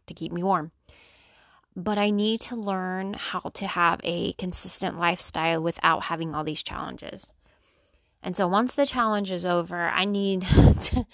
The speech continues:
I really need to figure out what is a normal lifestyle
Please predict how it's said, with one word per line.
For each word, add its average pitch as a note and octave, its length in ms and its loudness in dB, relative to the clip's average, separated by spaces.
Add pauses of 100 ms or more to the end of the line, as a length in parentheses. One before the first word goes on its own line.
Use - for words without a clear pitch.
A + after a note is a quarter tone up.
(380)
I D4 160 -4
really F3+ 420 -2
need E3 220 -8
to F3 100 -6
figure E3 480 -8
out D#3+ 420 0
what E3+ 480 0
is E3 300 -4 (260)
a E3+ 80 -4
normal E3 720 -4
lifestyle - 840 -2